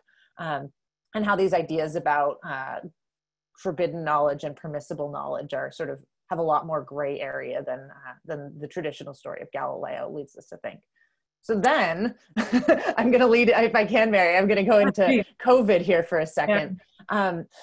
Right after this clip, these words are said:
Speaker 1: so I was designing a class last winter, um, last fall and winter, uh, for my, the first year students at Harvard. Um, and,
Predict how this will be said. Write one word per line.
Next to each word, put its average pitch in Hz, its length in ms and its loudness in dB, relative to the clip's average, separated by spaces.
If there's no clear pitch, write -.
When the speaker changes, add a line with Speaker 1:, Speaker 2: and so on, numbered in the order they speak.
Speaker 1:
so - 140 2
I 226 40 6
was 240 100 2
designing 240 400 -2
a - 40 -4
class 170 460 0
last 170 320 -4
winter, 156 480 -6
um, 160 300 -8
last 165 240 -8
fall 165 160 2
and 160 100 -6
winter, 165 480 -4
uh, 147 240 -8
for 151 320 -6
my, 156 220 -8
the 165 80 -18
first 170 240 -10
year 170 80 -12
students 165 320 -12
at 170 100 -8
Harvard. 156 540 -4
Um, 143 400 -14
and, 151 500 -8